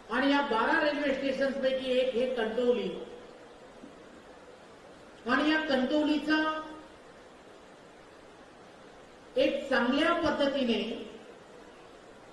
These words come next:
या ठिकाणी आल्यानंतर मनाला एक वेगळा आनंद मिळेल.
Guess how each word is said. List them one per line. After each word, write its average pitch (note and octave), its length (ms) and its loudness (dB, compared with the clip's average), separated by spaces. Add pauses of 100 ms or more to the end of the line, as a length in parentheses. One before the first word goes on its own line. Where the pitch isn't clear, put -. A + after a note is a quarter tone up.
(1000)
या A#3 180 4
ठिकाणी C#4+ 380 0
आल्यानंतर C#4 800 0
मनाला C4+ 460 0
एक C#4 260 -2
वेगळा A#3+ 260 0
आनंद C#4 460 -2
मिळेल. A3 440 0